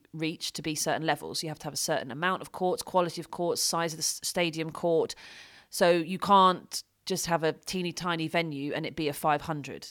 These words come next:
It's not gonna work. Um, you also have to have a certain amount of financial backing. You have to be able to pay the prize money. Uh, the tournament has to be able to pay people.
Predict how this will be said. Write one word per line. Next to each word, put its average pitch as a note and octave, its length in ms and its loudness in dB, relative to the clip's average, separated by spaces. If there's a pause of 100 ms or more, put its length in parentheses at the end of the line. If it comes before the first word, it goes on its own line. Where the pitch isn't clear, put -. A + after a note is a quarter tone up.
It's - 160 -8
not B2+ 140 -8
gonna D3 140 -6
work. C#3 420 -2 (420)
Um, D3+ 320 -2
you E3 100 -4
also D#3 180 -2
have D3 80 -10
to D#3 80 -8
have D3 140 -6
a - 40 -18
certain - 260 -2
amount D#3 140 -4
of C#3 60 -12
financial E3+ 440 0
backing. G3+ 280 2
You E3 60 -2
have D#3 120 -4
to - 60 -10
be F3+ 80 0
able D#3 100 2
to D3 120 -10
pay F3+ 520 0
the - 100 -10
prize F3+ 480 0
money. G3+ 380 -4 (580)
Uh, D3 320 -6
the D3+ 120 -8
tournament E3 460 -6
has D#3+ 180 -6
to D#3+ 80 -10
be D#3 80 0
able D3+ 260 0
to D3 340 -4 (240)
pay F3+ 160 2
people. D#3 380 -6